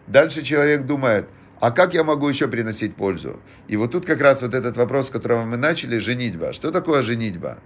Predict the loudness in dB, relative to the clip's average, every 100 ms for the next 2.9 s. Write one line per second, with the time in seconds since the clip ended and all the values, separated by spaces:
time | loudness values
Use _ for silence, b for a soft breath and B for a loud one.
0 | B B B -4 -2 -2 -2 4 4 2
1 | -4 -2 0 0 -2 -6 -4 -4 -2 -4
2 | -2 0 0 0 2 0 0 -4